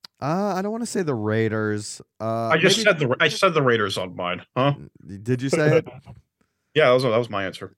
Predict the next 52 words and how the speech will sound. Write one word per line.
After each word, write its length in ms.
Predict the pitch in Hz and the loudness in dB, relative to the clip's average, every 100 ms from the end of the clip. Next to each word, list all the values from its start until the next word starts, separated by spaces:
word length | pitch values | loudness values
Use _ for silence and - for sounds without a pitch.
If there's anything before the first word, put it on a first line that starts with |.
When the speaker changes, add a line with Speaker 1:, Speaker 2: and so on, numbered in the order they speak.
| _ | _
Speaker 1:
Uh, 480 | 139 156 175 160 - 139 135 _ _ | -10 -8 -8 -10 -12 -18 -20 _ _
you 80 | 151 | -4
know, 300 | 151 143 - | -2 -4 -6
a 100 | 135 | -8
lot 280 | 120 135 185 | -6 -2 -2
of 40 | 196 | -2
the 80 | |
teams 300 | 160 170 170 | -6 -6 -4
that 100 | 160 | -2
are 80 | 127 | -4
bad 340 | 104 127 131 107 | -2 0 0 -2
were 100 | 104 | -8
projected 500 | 110 98 113 107 95 | -10 -6 -8 -6 -12
to 80 | 92 | -8
be 100 | 92 | -6
bad. 300 | 92 87 92 | -4 -4 -2
Maybe 240 | 139 240 | -4 -2
the 100 | 285 | -6
Packers, 720 | - 104 101 127 139 156 - _ _ _ _ _ _ | -4 0 0 0 -2 -4 -8 _ _ _ _ _ _
um, 580 | 117 120 113 110 107 107 | -2 0 0 -2 -6 -8
because, 540 | 127 127 156 139 123 | -10 -4 -2 -2 -4
you 100 | 170 | -4
know, 140 | 180 160 147 _ _ _ _ | 0 -2 -2 _ _ _ _
there 80 | - | 0
was 120 | 190 | 2
some 120 | 196 185 | 2 0
high 180 | 160 | 2
hopes. 320 | 156 139 147 156 | 4 4 2 -2
I 60 | |
think 140 | 143 151 | -2 0
they 100 | 139 | -2
started 420 | - 139 143 120 | 2 4 4 0
two 220 | - 139 | 0 0
and 100 | 135 | 0
two, 300 | - 131 143 | 0 0 0
but 100 | 131 | -2
they've 180 | 110 98 | -4 -2
lost 280 | 113 127 - | -2 -2 -6
three 180 | 120 | -6
in 80 | 120 | -4
a 80 | 113 | 0
row 240 | 110 113 | 2 2
now. 380 | 117 117 117 113 _ _ _ _ | 0 -2 -2 -4 _ _ _ _
And, 440 | 101 110 104 101 | -4 0 0 -2
uh, 500 | 101 98 92 90 90 90 | 0 2 0 0 -4 -6
you 120 | 123 | -6
know, 120 | 156 | -2
you 140 | 139 139 | 0 0
had 100 | 113 | 0
a 80 | |
new 180 | 110 131 | -4 -8
quarterback, 800 | - 143 131 131 127 127 127 | -4 -4 -2 0 2 2 0